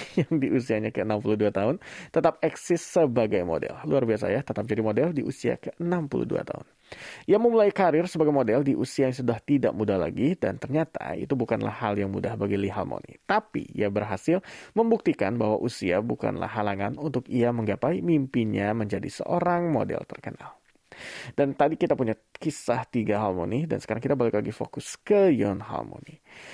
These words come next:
Jadi pendengar, segitu besarnya ya pengaruh Yoon Yo Jung pada generasi muda Korea sekarang. Aktris Yoon memang layak jadi panutan, mulai dari pembawaannya yang ceria, lalu gaya fashionnya yang tetap kekinian meski sudah nggak muda lagi, dan tentu saja prestasi dan dedikasinya di dunia perfilman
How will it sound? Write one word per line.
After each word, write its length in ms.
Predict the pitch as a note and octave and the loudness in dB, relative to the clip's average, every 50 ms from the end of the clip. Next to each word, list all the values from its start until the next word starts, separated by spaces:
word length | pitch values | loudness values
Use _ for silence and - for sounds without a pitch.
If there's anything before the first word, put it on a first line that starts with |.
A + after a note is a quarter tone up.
| - - - | -20 -8 2
Jadi 120 | - F#3+ A#3+ A#3 | 2 2 4 6
pendengar, 480 | C4+ C4+ A3 D#3 D3 F#3 G#3 F#3+ G3+ | 4 4 6 6 4 4 2 -2 -4
segitu 320 | - - G#3+ F3 F#3 - F3 | -2 0 2 2 4 2 2
besarnya 400 | D#3+ - - E3+ D3 C#3+ C#3+ A#2 | 2 2 2 2 2 2 2 2
ya 160 | G2+ G#2 A#2+ | 2 2 0
pengaruh 400 | - - D#3 B2+ B2 A#2+ A#2+ C3 | 0 -2 -2 0 2 2 2 2
Yoon 240 | C3+ B2+ B2 A#2+ A#2 | 2 2 2 2 2
Yo 80 | A2+ | 0
Jung 240 | A2+ A2+ A#2 A#2+ B2 | 0 0 -2 -2 0
pada 160 | C3 A#2+ A2 | 0 0 0
generasi 400 | G#2+ A#2+ G#2 G#2 G#2 G2 - B2 | 0 0 -2 -2 -2 -2 -2 -2
muda 160 | A2+ G#2+ G#2+ | 0 0 0
Korea 240 | G2 - G2+ G2 F#2+ | 0 0 -2 -2 -2
sekarang. 320 | G2+ - - - - - - - - - _ | -4 -6 -8 -8 -8 -8 -12 -20 -20 -14 _
Aktris 400 | - D3 D#3+ - - D#3+ D3 C3+ - B2 | -2 -2 -2 -2 -2 -2 -2 0 0 0
Yoon 160 | A2 A#2 D3 | 0 0 2
memang 240 | D3 A#2+ G#2+ G#2+ G#2 | 0 0 0 0 0
layak 240 | G2+ G2+ G#2 A2 - | 2 2 2 0 0
jadi 240 | - - G#2+ G#2+ G#2+ | 0 -2 0 0 0
panutan, 480 | - G2+ G2+ G2+ G2+ - C3 C#3+ F3+ - - - - - - - | -2 -2 -2 -4 -4 -2 -2 -2 -2 -4 -10 -20 -20 -20 -10 0
mulai 400 | E3+ F3+ F#3 F#3+ F#3+ F#3 G3+ F#3 | 2 4 6 6 6 6 6 4
dari 160 | E3 D#3 D#3 | 4 2 2
pembawaannya 800 | D3+ - E3 D#3 C#3 C3+ C3+ C3 B2+ A#2 G2 A#2 A#2 A#2 A2+ A2+ | 2 0 0 2 4 4 6 6 4 4 2 2 0 2 0 0
yang 80 | A#2 | 0
ceria, 560 | A#2 - A#2 - G2 G2 G2 G2 A#2 E3 F3+ - | -2 -4 -4 -4 -2 -2 0 0 -2 -2 -4 -4
lalu 240 | - B2 B2 A#2 | -2 0 0 0
gaya 240 | A2 A#2 A#2 A2+ A2+ | 0 2 2 2 2
fashionnya 560 | G#2+ - - D#3+ D#3+ - - E3+ C#3+ C3 C3 | 0 0 0 -2 -2 0 0 0 2 2 2
yang 160 | B2 A2+ A2 A2+ | 0 0 -2 -2
tetap 320 | - D#3+ - - C3+ - | -4 -4 -2 -2 -4 -4
kekinian 400 | - B2 - A#2+ A2 G#2+ G#2 B2+ | -4 -6 -4 -2 -2 0 0 -2
meski 320 | C#3+ C#3+ B2+ - - C3+ | -2 -2 -4 -4 -4 -6
sudah 400 | C3 - - G3+ F#3+ D#3+ F#3+ E3 | -6 -4 -4 -4 -2 0 -2 -2
nggak 240 | B2 A2+ A2 G2+ G2 | -2 -2 -2 -2 -2
muda 240 | G2+ G2+ G2+ G2 F#2+ | -2 -2 -2 0 0
lagi, 240 | F2 - - E3 F#3+ - - - - - - - - | 0 -2 0 -2 -2 -2 -6 -18 -18 -16 -8 0 4
dan 240 | A3+ B3 A#3 G#3 A3+ | 4 4 4 4 2
tentu 240 | G3 F3 D#3 E3+ | 2 2 4 2
saja 480 | D3+ - - A2+ A2 A2 - F#2+ B2+ - | 2 2 2 0 0 0 -2 -4 -4 -2
prestasi 640 | - - A#2 A#2 - - - - - - B2 D3 E3 | -2 -2 -2 -2 -2 -6 -6 -6 -4 -2 -2 -2 -2
dan 240 | D3+ B2 A#2+ A#2 A2+ | 0 0 0 0 0
dedikasinya 640 | A#2 G#2+ G2+ G2+ - A2 G2 - - A#2 A2 G#2+ | 0 -2 -2 0 -2 -2 -4 -2 -2 -2 -2 0
di 160 | A2 A2+ A2 A2 | 0 0 0 2
dunia 240 | A2+ G#2 G#2 G2+ | 0 0 0 -2
perfilman 560 | - - A2+ - A2+ G#2 G2 F#2 G2+ G#2+ G#2+ | -4 -4 -4 -2 -2 -2 -2 -2 -4 -4 -4